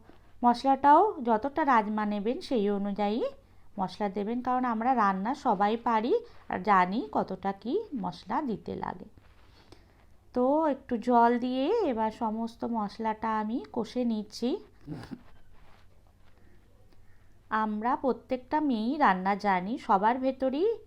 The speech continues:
রান্নার একটা গুণ আছে, শুধু একটু দেখে নেওয়া কার স্টাইলটা কেমন, কিভাবে করলে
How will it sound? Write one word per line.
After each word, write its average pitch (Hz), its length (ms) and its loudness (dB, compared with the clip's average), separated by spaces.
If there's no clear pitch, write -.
রান্নার 196 480 0
একটা 208 300 -4
গুণ 196 300 -6
আছে, 170 400 -6
শুধু 262 240 0
একটু 330 400 -2
দেখে 262 360 -2
নেওয়া 254 420 2
কার 220 280 0
স্টাইলটা 214 560 -2
কেমন, 214 480 -2
কিভাবে 196 440 -6
করলে 202 520 -2